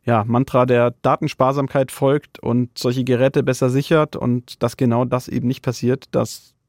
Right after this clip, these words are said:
ein letz-, letztlich diktatorisches Regime so ein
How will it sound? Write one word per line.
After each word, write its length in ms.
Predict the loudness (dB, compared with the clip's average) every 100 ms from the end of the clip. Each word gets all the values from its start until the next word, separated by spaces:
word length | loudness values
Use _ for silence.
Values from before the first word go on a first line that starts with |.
| _ _
ein 240 | -4 -2 -2
letz-, 240 | -6 -8
letztlich 720 | -2 -2 -2 -4 -4 -6 -20 _ _ _
diktatorisches 760 | -4 0 2 2 2 0 -2 -2
Regime 580 | -2 0 0 2 0 -4 _ _
so 200 | 0 2
ein 400 | 4 2 2 0